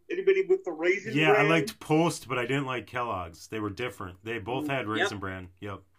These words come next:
Speaker 3: To this day, we pr-, we will buy Post when we buy Raisin Bran
Speaker 1: What's the
Speaker 3: instead of
Speaker 1: difference?
Speaker 3: Kellogg's.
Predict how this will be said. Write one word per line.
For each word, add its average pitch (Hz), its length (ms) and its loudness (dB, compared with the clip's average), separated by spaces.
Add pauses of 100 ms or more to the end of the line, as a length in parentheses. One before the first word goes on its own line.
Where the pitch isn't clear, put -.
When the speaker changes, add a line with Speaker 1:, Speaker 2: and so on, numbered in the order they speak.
Speaker 3:
To 185 100 0
this 190 240 6
day, 180 320 4
we 127 220 -2
pr-, 151 160 -6
we 143 180 -6
will 139 140 0
buy 120 180 0
Post 131 560 -4
when 127 140 -8
we 113 80 -6
buy 110 140 0
Raisin 107 500 -2
Bran 98 360 -2
Speaker 1:
What's - 220 0
the - 120 -4
Speaker 3:
instead - 100 2
of 427 60 2
Speaker 1:
difference? - 200 -6
Speaker 3:
Kellogg's. 190 320 -18